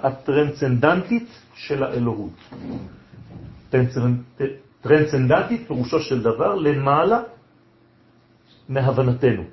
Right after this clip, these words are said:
זה לא בעולמנו, זה עולם שהוא לא מוגבל,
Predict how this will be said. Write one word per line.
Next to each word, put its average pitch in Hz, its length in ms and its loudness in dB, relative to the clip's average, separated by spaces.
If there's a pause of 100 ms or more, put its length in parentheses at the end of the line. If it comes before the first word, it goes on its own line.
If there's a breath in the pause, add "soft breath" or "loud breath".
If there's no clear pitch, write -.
(320)
זה 110 280 0
לא 160 220 6
בעולמנו, 147 680 2 (540)
זה 104 180 -4
עולם 135 400 4
שהוא 127 520 -4 (400)
לא 135 340 4
מוגבל, 139 580 0